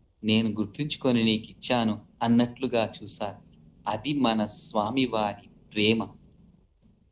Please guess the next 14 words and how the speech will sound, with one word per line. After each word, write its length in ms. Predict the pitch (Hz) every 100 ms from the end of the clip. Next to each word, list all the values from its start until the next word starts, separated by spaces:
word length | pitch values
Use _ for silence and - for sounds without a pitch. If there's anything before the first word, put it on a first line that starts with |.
| _ _ _ _ -
ఇట్లా 440 | 123 - 120 110 - - _
స్వామి 540 | - - 117 113 117 110
ప్రేమను 640 | - 113 139 170 120 110 - - -
మనం 320 | 110 113 110 107
మాట్లాడుకుంటూ 760 | 104 104 127 135 131 131 123
పోతే, 480 | 113 107 104 110 104 - 117
పోతే 400 | 107 104 98 - - _ 113
ఎంతకాలమైనా 1000 | 110 143 143 147 156 165 165 147 120 110
చెప్పాలని 800 | 107 113 - 120 123 123 110
ఉంటుంది, 480 | 104 98 98 101 107 - - _
ఎంతకాలమైనా 840 | 104 110 117 - 123 120 113 113
వినాలని 640 | 101 95 101 98 113 151 123
ఉంటుంది. 540 | 107 98 107 101 101 - _ _ _
కానీ 400 | 117 107 107 139